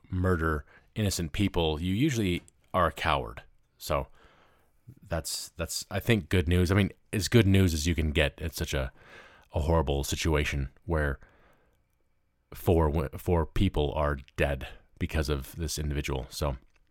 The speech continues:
four people dead is considered a mass shooting, right? Four or more. And so now it's five. And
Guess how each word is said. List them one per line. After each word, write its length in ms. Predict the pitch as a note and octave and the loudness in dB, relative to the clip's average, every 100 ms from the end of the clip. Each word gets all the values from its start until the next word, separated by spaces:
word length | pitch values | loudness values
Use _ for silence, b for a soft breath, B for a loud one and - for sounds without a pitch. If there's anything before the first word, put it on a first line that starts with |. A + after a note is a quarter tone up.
| _ _ _ _ _ _ _ - - | _ _ _ _ _ _ _ -10 2
four 180 | B2+ A#2 | 6 8
people 180 | G#2 | 6
dead 380 | F#2 F#2 F2+ E2 b b b - | 4 4 2 0 b b b 2
is 300 | A2+ G#2+ - | 4 4 2
considered 520 | F#2+ - F2 E2+ D2 - | 0 0 0 0 -2 -4
a 60 | |
mass 280 | E2+ E2 D#2+ | 2 2 2
shooting, 440 | - A#2+ A2+ A#2 - _ _ _ _ _ - | 2 4 4 2 0 _ _ _ _ _ 0
right? 240 | D#2 - | 0 0
Four 320 | - F2+ D#2+ | 0 2 2
or 60 | D2 | 2
more. 340 | E2 G2+ F#2+ B B B B B _ | 2 2 0 B B B B B _
And 380 | - D#2 D2+ D2+ | -2 0 0 -2
so 460 | - F#2 D#2+ D#2 C#2 - | 0 2 2 0 -4 -6
now 200 | F2 D2 | -2 0
it's 140 | C#2 - | 0 -2
five. 420 | - G#1 - - - _ _ _ - | -2 -2 -8 -14 -20 _ _ _ -6
And 380 | D#2 D2 C#2 | -4 -2 -6